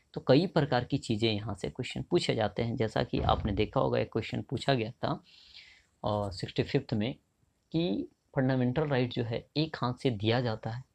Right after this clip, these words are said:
और दूसरे हाथ से ले लिया जाता है। अब इसमें लोगों ने क्या किया कि जितना फंडामेंटल राइट याद था सब कुछ लिख कर करके आ गए, मीन्स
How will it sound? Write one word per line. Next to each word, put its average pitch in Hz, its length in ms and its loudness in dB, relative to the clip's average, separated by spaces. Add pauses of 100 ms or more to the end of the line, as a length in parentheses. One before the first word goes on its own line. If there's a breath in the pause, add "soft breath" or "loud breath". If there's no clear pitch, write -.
और 110 160 -6
दूसरे 120 260 -4
हाथ 113 160 -6
से - 160 -2
ले 113 140 -4
लिया 117 200 -12
जाता - 280 -14
है। - 80 -14 (720 loud breath)
अब 143 80 4
इसमें 175 240 2
लोगों 147 220 6
ने 165 120 2
क्या 151 160 6
किया 156 220 0
कि 147 160 -6
जितना - 300 2
फंडामेंटल 113 580 4
राइट 98 280 -2
याद 95 320 -6
था - 140 -8 (1080)
सब - 240 0
कुछ 151 260 -2
लिख 113 220 0
कर 110 140 0
करके 117 320 -4
आ 123 100 2
गए, 127 220 0 (640)
मीन्स 208 380 2